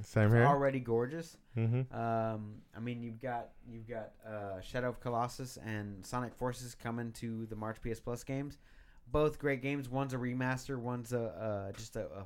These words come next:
Speaker 2: fucking solid, solid, you know, little platformer. So, um,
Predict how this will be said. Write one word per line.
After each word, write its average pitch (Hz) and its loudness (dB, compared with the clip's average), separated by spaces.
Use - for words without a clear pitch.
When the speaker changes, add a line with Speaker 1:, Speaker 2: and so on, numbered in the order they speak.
Speaker 2:
fucking 104 -8
solid, 117 -2
solid, 117 -2
you 110 -6
know, 107 -8
little 101 -14
platformer. 117 -14
So, 120 0
um, 104 -4